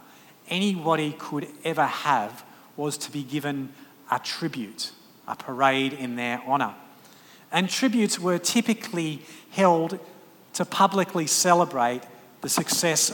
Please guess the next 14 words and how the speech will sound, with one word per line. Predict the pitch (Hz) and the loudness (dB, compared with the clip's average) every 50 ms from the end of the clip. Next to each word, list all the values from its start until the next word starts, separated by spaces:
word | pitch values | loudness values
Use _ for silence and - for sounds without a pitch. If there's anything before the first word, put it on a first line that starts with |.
| - - | 0 2
of | 139 139 139 143 135 - - | 4 4 4 4 2 0 -2
a | 135 131 | -2 0
military | 131 135 139 143 147 139 - - 151 139 135 | 0 -2 -2 -2 -2 -4 -4 -6 -6 -6 -6
commander. | - 135 123 123 123 127 127 123 113 98 - - - - - - - - - - - - - - _ - - - - | -8 -6 -2 0 2 2 2 0 -2 -8 -10 -14 -20 -20 -20 -20 -20 -20 -20 -20 -20 -20 -20 -20 _ -20 -20 -8 -2
On | - 147 160 | -2 0 0
the | 160 | 0
day | 147 165 170 165 170 165 156 147 135 131 139 - - - - - - - | 4 6 8 8 8 8 6 2 0 -2 -4 -8 -14 -18 -20 -20 -10 0
of | - 151 151 151 147 143 139 - - - - - - | 4 8 8 10 8 8 6 2 -4 -12 -16 -18 -12
his | - 147 143 - - | -8 -6 -4 -2 -2
triumph, | - - - 180 180 175 170 151 131 120 - - - - - - - | -4 -2 4 6 8 8 8 8 6 2 0 -6 -12 -14 -14 -10 -10
the | 139 139 | -8 -6
general | 127 165 175 180 180 170 170 165 156 | -2 0 0 0 0 0 -2 -2 -2
would | 147 151 147 127 123 | -2 -4 -6 -2 2
wear | 151 156 156 151 151 151 143 131 | 4 4 6 6 4 4 2 0